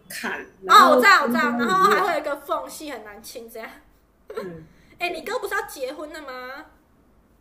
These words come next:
Speaker 1: 我哥哦，他，他，对啊，他是想结婚的，但最快应该也要一年多两年吧。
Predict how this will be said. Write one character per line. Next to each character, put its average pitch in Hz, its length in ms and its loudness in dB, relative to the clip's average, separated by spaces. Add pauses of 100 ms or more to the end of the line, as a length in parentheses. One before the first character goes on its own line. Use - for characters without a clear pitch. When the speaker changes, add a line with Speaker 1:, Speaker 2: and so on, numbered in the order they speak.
(840)
Speaker 1:
我 226 240 2
哥 311 380 4
哦， 240 500 2
他， 311 420 -4 (1200)
他， 349 300 -6 (240)
对 294 140 0
啊， 214 180 -2
他 320 80 -2
是 339 100 0
想 220 280 -6
结 220 240 -2
婚 240 240 0
的， 202 220 -6
但 302 180 -8
最 311 200 -6
快 302 180 -4
应 294 80 -4
该 294 140 -4
也 254 220 -2
要 262 300 -2
一 285 180 -8
年 196 360 -4
多 214 220 -2
两 180 260 -8
年 160 240 -16
吧。 - 240 -20